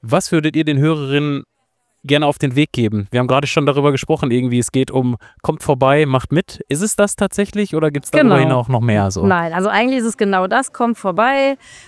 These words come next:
Speaker 2: äh, setzt euch hier hin, kommt mit euren Nachbarn, äh, ins Gespräch, äh,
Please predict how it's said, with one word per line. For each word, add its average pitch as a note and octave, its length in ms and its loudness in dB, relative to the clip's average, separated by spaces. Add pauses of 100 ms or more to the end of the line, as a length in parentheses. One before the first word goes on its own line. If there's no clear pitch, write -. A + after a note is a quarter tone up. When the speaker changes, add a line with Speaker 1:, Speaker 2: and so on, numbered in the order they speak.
Speaker 2:
äh, G#3 400 2
setzt A3+ 320 -2
euch G3 100 0
hier G#3+ 140 2
hin, C#4+ 280 2
kommt - 300 -2
mit G#3+ 140 -4
euren G#3+ 300 2
Nachbarn, A3 640 0
äh, G3+ 280 -2
ins G#3 160 -4
Gespräch, D4+ 800 -4
äh, A3+ 320 0